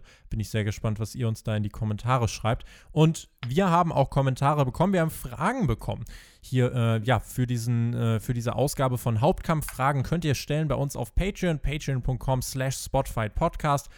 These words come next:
Das ist eure Anlaufstelle, wenn ihr Supporter werden möchtet. Dort gibt es auch ein Themenvoting. Deswegen sind die Themen heute hier so entstanden, wie ihr sie gehört habt. Und der User J J hat gefragt, Stand Montag sind acht Matches für den SummerSlam angekündigt.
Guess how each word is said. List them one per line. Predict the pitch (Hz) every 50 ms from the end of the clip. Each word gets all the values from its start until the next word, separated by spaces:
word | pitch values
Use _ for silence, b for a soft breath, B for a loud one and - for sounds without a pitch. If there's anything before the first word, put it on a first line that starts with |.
| b b b
Das | - 123 -
ist |
eure | 131 120 110 113
Anlaufstelle, | 113 120 117 117 110 - - - 113 113 104
wenn | 110 110
ihr | 107
Supporter | - - 113 - - 135 139 - 135 113
werden | 120 117 117 113 113
möchtet. | 139 196 208 - - 170 -
Dort | 123 - -
gibt | 165 - -
es | - -
auch | 117 117
ein | - - 120 120
Themenvoting. | - 190 233 233 147 107 104 101 101 101 - 139 160 180 b b b b b -
Deswegen | 113 104 110 117 113 113
sind | 104 107 107 101
die | 110
Themen | - - 143 156 135 104
heute | 104 101 - 104
hier | 101 101 98
so | 107 104
entstanden, | 104 98 - - 117 101 90 - 107 98
wie | 98
ihr | 101 98 95
sie | 98 92
gehört | 98 95 92 98 98 -
habt. | 135 151 - B B B B B B -
Und | - 185 208 220 - - - 185
der | 180
User | 170 127 131 151 165 147 170 165
J | 151 131 123 127 156 196 233 196 -
J | 170 120 107 113
hat | 123 - - -
gefragt, | 143 - - - 151 120 104 - - -
Stand | - - - 165 190 208 - -
Montag | 127 139 160 202 233 247 226 - - 104 - 113 -
sind | - 110 107 110 113 - -
acht | - 165 - -
Matches | - 160 160 - 151 -
für | - 147
den | 127 127 123
SummerSlam | - 180 190 196 180 - 185 170 160
angekündigt. | 170 175 165 156 - 170 165 165 160 b